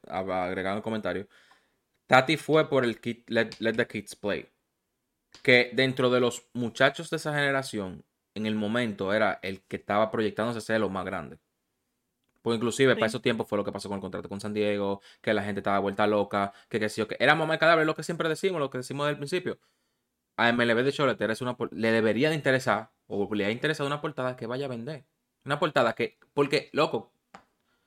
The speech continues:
Speaker 1: cuando tú un palo de Tati, tú ves que él agarra y te, y te hace así, una, un, una vaina, te emociona, que es lo que le gusta a la gente.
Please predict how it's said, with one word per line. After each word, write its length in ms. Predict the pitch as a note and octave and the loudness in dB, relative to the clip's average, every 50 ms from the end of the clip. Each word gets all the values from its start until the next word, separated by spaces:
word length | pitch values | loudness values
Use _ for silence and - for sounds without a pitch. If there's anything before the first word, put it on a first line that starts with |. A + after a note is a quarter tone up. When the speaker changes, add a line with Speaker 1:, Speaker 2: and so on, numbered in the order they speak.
| _ _ _ _ _ _ _ - | _ _ _ _ _ _ _ -2
Speaker 1:
cuando 300 | - A#2+ B2 B2 A#2+ - | 0 2 2 2 2 4
tú 140 | - F#3 | 6 6
un 160 | C4 B3 F3+ - | 6 6 8 10
palo 340 | D#3+ D#3+ D#3+ D3+ C3+ B2+ | 10 12 12 12 10 8
de 100 | B2 A#2+ | 4 4
Tati, 340 | - B2 A#2 A2+ A2 G#2 G#2 | 4 4 4 4 4 2 0
tú 120 | G#2+ C3 C#3 | 0 2 4
ves 120 | F3+ F#3 | 4 6
que 80 | F#3 F#3+ | 6 6
él 60 | F3+ | 6
agarra 280 | E3 E3+ F3 E3 D#3 | 6 6 4 4 2
y 40 | C#3+ | 0
te, 100 | B2+ C3 B2 | 0 -2 -2
y 80 | B2+ A#2+ | 0 2
te 80 | C#3 | 2
hace 140 | D3+ - G3+ | 2 4 2
así, 300 | D#3+ - - D#3 C#3 B2+ | 0 0 0 0 2 2
una, 200 | B2+ C3 C3 A2+ | 2 0 0 -2
un, 300 | C#3 D3+ D3+ D3+ D3+ D3+ | -2 -4 -4 -6 -4 -2
una 120 | D#3 D#3 | 0 2
vaina, 320 | D3 C#3 B2+ A#2 A#2 B2+ - | 4 4 2 2 0 -2 -4
te 140 | _ - A#2+ | _ -4 -4
emociona, 540 | A2+ A2+ - - C3 E3 G#3 F3+ A#2 G2 | -2 -4 -4 -4 -2 -2 0 -2 -4 -4
que 80 | - A2+ | -4 -2
es 20 | |
lo 100 | - - | -2 0
que 80 | - B2 | 0 0
le 60 | B2 | 0
gusta 180 | A#2 A#2+ - A#2+ | 0 0 2 2
a 40 | A2 | 2
la 80 | A2 | 2
gente. 320 | B2+ E3+ G3+ G3+ - - | 2 0 -2 -4 -8 -10